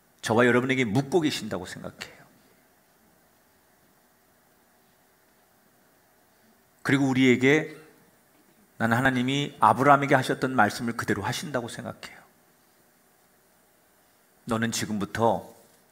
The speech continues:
이름을 바꿔라. 네가 아브라함이 되고 사라가 되어야 한다." 어떤 사람은요,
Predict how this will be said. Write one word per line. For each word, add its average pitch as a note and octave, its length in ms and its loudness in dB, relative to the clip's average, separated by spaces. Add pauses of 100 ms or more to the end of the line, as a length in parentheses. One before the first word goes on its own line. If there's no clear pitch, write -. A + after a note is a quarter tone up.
(880)
이름을 G2+ 340 -2
바꿔라. - 640 -14 (2000)
네가 G#2+ 520 2 (1120)
아브라함이 A2 640 0
되고 C3+ 680 -4 (480)
사라가 C3 540 -4
되어야 F#2 300 -10
한다." - 400 -20 (4000)
어떤 C3 280 0
사람은요, C3+ 680 0